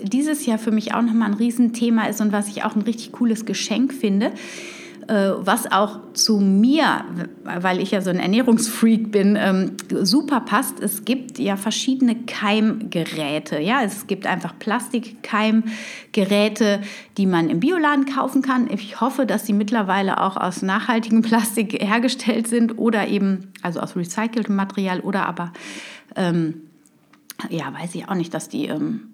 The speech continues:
mit irgendwelchen Anteilen, ich weiß nicht, ich hab so eine ganz alte aus Plastik, glaub, die muss ich jetzt auch mal wegtun. Ähm, ich bekomme ja auch sowieso bald ein Keimgerät, das hat allerdings jetzt Verzögerung und zwar ist das, ähm, ach, wie heißt es jetzt nochmal?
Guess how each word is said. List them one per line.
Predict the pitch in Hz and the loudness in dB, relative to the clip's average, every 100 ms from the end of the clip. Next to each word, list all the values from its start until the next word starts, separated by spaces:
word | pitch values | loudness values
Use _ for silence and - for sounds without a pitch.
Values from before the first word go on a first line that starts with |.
| - | -8
mit | 170 156 | -4 -4
irgendwelchen | - 165 170 175 175 | -4 -6 -4 -4 -4
Anteilen, | 190 - 180 170 170 - - _ - | -4 -4 -4 -2 -4 -6 -16 _ -18
ich | 175 - | -14 -8
weiß | 175 | -6
nicht, | 185 185 | -6 -8
ich | 180 - | -10 -8
hab | 196 196 - | -8 -10 -6
so | 185 | -2
eine | 185 170 196 | 0 0 0
ganz | 180 185 - | -2 -2 -6
alte | - 214 220 - | -4 -2 -2 -4
aus | 196 | -6
Plastik, | - 175 175 208 | -4 -4 -2 -4
glaub, | 175 175 | -4 0
die | 196 | 2
muss | 202 208 | 2 0
ich | |
jetzt | - - | -4 -4
auch | 170 | -2
mal | 160 | -2
wegtun. | 165 226 - 208 247 - - - - - | -2 -2 0 2 2 0 -8 -8 -12 -4
Ähm, | 208 190 196 | 2 4 4
ich | 196 190 | 0 -2
bekomme | 202 196 226 247 | -2 2 4 6
ja | 196 - | 4 2
auch | - | 0
sowieso | 196 180 175 233 | -2 0 0 0
bald | 226 185 190 | 2 0 0
ein | 196 | -2
Keimgerät, | - 190 208 202 196 190 190 | -2 -2 2 2 0 -2 -2
das | 185 185 | -4 -2
hat | 196 196 | -4 -2
allerdings | 196 190 185 190 190 | -2 -2 0 -2 -2
jetzt | 185 - | -8 -6
Verzögerung | 175 175 - 247 262 240 220 214 | -10 -8 -2 0 0 0 0 2
und | 190 | 0
zwar | 196 - 185 190 | -4 -2 0 0
ist | - | -2
das, | 202 190 - | -2 -2 -2
ähm, | 190 175 170 170 - - - - - - _ | -2 0 -2 -4 -20 -20 -20 -20 -20 -20 _
ach, | - - - - - | -6 -4 -6 -12 -12
wie | 185 | -4
heißt | 196 208 | -2 -2
es | 196 185 | -4 -6
jetzt | 147 | -4
nochmal? | 185 170 160 | -2 0 -2